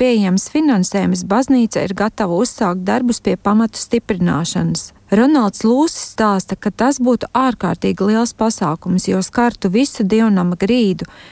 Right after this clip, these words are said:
inženierkomunikācijas, būtu arī jāveic vērienīgi demontāžas darbi un pamatu stiprināšana ar pāļiem. Tomēr lielais jautājums ir finansējums. Upītis uzsver, ka summa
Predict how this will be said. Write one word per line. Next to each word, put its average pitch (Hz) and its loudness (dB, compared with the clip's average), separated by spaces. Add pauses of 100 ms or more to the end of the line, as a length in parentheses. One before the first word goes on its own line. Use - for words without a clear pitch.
(120)
inženierkomunikācijas, 233 0 (420)
būtu 254 2
arī 202 2
jāveic 220 0
vērienīgi 226 2
demontāžas 175 -2
darbi 185 -4 (320)
un 196 4
pamatu 233 0
stiprināšana 233 0
ar 202 -14
pāļiem. 185 -2 (560)
Tomēr 214 2
lielais 262 2
jautājums 226 0
ir 220 -2
finansējums. 175 -2 (240)
Upītis 262 0 (100)
uzsver, 180 -2
ka 196 -4
summa 254 2